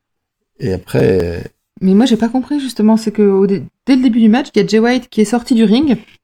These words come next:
Speaker 2: Adam Cole qui est sorti après, les deux qui restaient ont commencé à se battre, et les deux sortis, ben, ils ont, ils se sont battus en dehors du ring, mais j'ai pas tout compris, en fait.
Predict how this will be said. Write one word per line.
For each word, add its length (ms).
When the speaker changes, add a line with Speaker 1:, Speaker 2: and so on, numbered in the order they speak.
Speaker 2:
Adam 260
Cole 140
qui 80
est 60
sorti 280
après, 360
les 120
deux 120
qui 120
restaient 260
ont 100
commencé 280
à 80
se 60
battre, 360
et 80
les 100
deux 120
sortis, 400
ben, 300
ils 320
ont, 120
ils 60
se 60
sont 80
battus 200
en 60
dehors 160
du 100
ring, 160
mais 100
j'ai 100
pas 140
tout 280
compris, 260
en 40
fait. 140